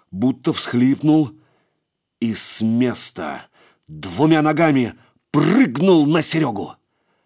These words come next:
Топор шумом прошел сверху вниз.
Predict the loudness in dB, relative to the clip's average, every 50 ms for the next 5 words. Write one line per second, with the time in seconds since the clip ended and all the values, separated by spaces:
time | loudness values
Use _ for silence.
0 | _ _ _ _ _ _ _ _ _ -6 -6 -4 -2 -2 -2 -2 -2 -4 -4 -4
1 | -4 -2 0 2 2 4 4 4 2 0 -4 -4 -2 -2 0 0 0 0 -2 -2
2 | -2 -2 0 0 -2 -2 0 0 0 0 -2 -4 -6 -4 -4 -4 -2 0 2 2
3 | 2 0 -2